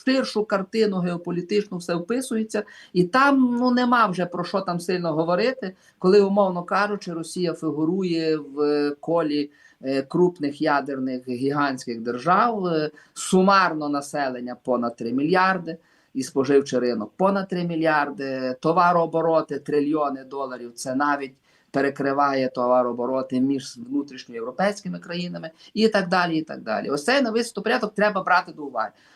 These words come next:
Не брати, далі вдавати себе дурачків, які живуть в своїх бульбашках, своїми якимись, ну, взагалі,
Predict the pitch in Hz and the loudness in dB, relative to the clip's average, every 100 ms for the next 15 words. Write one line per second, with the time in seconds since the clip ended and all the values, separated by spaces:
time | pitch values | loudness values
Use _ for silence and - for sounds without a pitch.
0 | - 156 208 170 220 269 294 170 127 - | 2 4 4 4 4 4 0 -6 -10 -12
1 | _ - 220 240 226 185 175 180 220 214 | _ -8 -2 0 0 -4 -4 0 0 -2
2 | 180 - 202 180 175 180 185 - - 220 | -10 -4 -4 -4 -2 -2 -4 -8 0 0
3 | 180 160 170 156 170 208 - 175 175 170 | 0 -4 -4 -2 -2 -2 -2 -2 -2 -2
4 | 196 165 156 160 156 - - - 160 196 | -4 -2 -4 -2 -4 -6 -16 -6 0 2
5 | 202 175 175 202 185 170 _ - 143 226 | 2 -2 0 0 0 -8 _ -2 2 2
6 | 220 254 277 269 262 226 175 | 4 4 4 2 -2 -2 -4